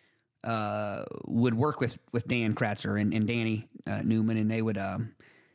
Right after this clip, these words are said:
they would do, uh, I don't know what they, I know they always did some, like, seems like it was the gas stations, like the, uh,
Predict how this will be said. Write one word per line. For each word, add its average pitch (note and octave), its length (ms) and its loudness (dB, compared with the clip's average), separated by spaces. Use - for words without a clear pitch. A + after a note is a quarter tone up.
they G2 140 0
would G2+ 160 2
do, G#2 180 2
uh, F#2 100 0
I A#2 80 2
don't C#3+ 100 2
know B2+ 100 2
what C3 160 0
they, B2+ 160 0
I B2 80 0
know F3+ 140 2
they G3 160 0
always D3+ 180 0
did C3 180 -2
some, B2 80 -4
like, A2 140 -2
seems F#3 140 -4
like E3+ 160 0
it D#3+ 60 0
was C3+ 80 0
the A#2 80 -2
gas B2+ 220 -2
stations, G#2 340 -4
like G#2+ 160 -6
the, G2+ 240 0
uh, G2 100 -2